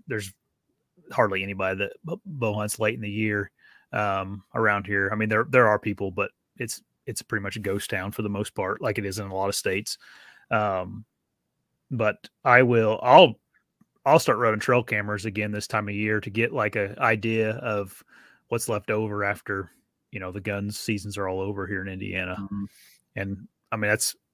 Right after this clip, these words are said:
Speaker 1: one of my most exciting, like, times during the year is,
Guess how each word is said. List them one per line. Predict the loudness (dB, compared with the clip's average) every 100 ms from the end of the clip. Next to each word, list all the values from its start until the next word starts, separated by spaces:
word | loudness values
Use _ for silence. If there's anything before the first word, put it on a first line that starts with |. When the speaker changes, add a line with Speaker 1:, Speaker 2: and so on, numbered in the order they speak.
| _ _ _ _
Speaker 1:
one | 4 6
of | 6
my | 4
most | 6 4 2
exciting, | 2 8 8 8 4 2
like, | 0 6
times | 8 8 8 2 -2
during | 0 2 2 -2 -6 -4
the | -2
year | 0 2 2 0
is, | -2 -6